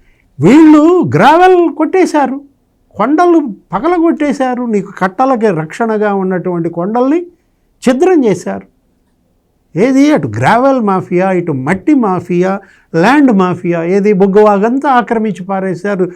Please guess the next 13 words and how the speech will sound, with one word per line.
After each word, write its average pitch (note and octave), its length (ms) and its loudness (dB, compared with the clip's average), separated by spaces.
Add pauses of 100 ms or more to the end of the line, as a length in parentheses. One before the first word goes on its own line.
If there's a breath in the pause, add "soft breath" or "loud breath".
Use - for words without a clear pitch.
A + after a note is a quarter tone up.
(160 loud breath)
వెంచర్లు A#3 500 2
వేసుకుని A3+ 300 0
అమ్మేసుకున్నారు. F3+ 840 -4 (320 soft breath)
ఇవాళ A#3+ 560 6 (120)
ఈ F#3+ 180 4
ల్యాండ్ F#3 480 2
మాఫియా, F3 500 -4
శాండ్ G3 480 0
మాఫియా, B2+ 420 -6
ఎవడితను? G3 640 0
ఈ F#3+ 100 -4
నందిగం E3+ 460 0
సురేష్. C#3 380 -10